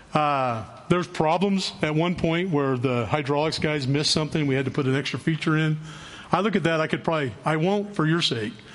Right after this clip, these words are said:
but I could talk for a while about this picture. Uh, well, it was built in two thousand,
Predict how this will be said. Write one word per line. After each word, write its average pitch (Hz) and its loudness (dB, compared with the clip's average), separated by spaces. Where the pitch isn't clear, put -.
but 170 4
I 196 2
could 170 -2
talk 160 0
for 151 0
a 139 0
while 143 2
about 120 -2
this 135 0
picture. 139 -6
Uh, 135 2
well, 180 2
it 190 4
was 220 4
built 143 2
in 139 2
two 180 2
thousand, 131 0